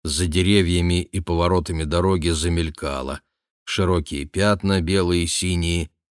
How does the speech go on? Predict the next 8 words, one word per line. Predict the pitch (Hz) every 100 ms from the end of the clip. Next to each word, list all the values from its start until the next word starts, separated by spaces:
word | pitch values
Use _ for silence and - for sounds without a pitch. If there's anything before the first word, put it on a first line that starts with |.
| _ -
Маркированная | 139 135 127 110 113 98 92 87 85
машина. | 80 - 76 57 - - _ _ _ _ _ _ _ _ _ _ _ -
«Гарда», — | 76 82 107 104 85 73 73 - _ _ -
говорит | 76 80 76 76
она. | 73 71 69 - _ _ _ _ _ _ _ _ -
«Ага», — | 98 120 113 104 104 107 95 - -
говорит | 85 85 82 -
Кел. | - 85 78